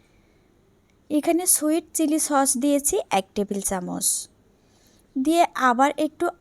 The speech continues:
আলতো হাতে ম্যারিনেট করে নেব, কোনোভাবেই যেন মাংসের গা থেকে মশলাগুলা ছাড়িয়ে না আসে।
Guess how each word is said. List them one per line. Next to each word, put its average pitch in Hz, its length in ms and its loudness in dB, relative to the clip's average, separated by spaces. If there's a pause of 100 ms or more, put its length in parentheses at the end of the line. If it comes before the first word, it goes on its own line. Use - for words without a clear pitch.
(100)
আলতো 285 340 4
হাতে 320 340 -4
ম্যারিনেট 214 440 -2
করে 190 240 -4
নেব, 185 180 -8 (180)
কোনোভাবেই 320 840 0
যেন 330 240 0 (120)
মাংসের 214 500 0 (100)
গা 202 180 2 (120)
থেকে 262 280 -2
মশলাগুলা 233 720 -2
ছাড়িয়ে 226 480 -2
না 190 220 -4
আসে। 185 280 -6